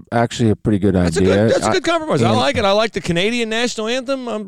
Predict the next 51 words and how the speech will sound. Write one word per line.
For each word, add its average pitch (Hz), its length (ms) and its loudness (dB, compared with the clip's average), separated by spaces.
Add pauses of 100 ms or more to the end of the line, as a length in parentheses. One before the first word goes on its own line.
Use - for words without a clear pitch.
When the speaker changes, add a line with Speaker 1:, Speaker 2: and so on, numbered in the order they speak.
Speaker 2:
I'm 196 140 -6
fine. 131 260 -10
Speaker 1:
For 117 180 2
Speaker 2:
Two, 107 40 2
Speaker 1:
the, 107 160 4
Speaker 2:
two 107 60 4
Speaker 1:
uh, 104 100 4
Speaker 2:
national 101 380 0
anthems 208 380 -4
is 151 140 -6
not 180 220 -2
cumbersome 160 540 -6
to 139 100 -8
Speaker 1:
for, 139 60 0
Speaker 2:
me. 113 160 0
That's - 120 -12
Speaker 1:
for 117 100 2
the 104 120 2
Speaker 2:
fine. 101 200 0
Speaker 1:
ho-, 98 60 0
uh, 95 260 2 (200)
hockey 123 260 -4
game. 69 300 -10
Well, 113 160 2
you 123 180 4
being 123 280 0
a 98 100 0
singer, 139 600 -2 (180)
Speaker 2:
I 139 100 -8
wish 165 260 -4
we 147 140 -4
could, 117 300 -6
uh, 110 460 0 (100)
all 131 240 0
be 120 480 -4
a, 104 340 -4 (100)
uh, 104 120 -10 (100)
I 95 80 -12
don't 80 100 -18
know, 82 180 -16 (200)
a 113 140 -12
United 117 1040 -6
States 127 440 -6
of 120 120 -6
America. 123 760 -4
<laughs> - 60 -20 (400)
Have 131 260 -6
one 139 300 -4
national 135 540 -8
Speaker 1:
we 131 120 2
Speaker 2:
anthem. 151 100 4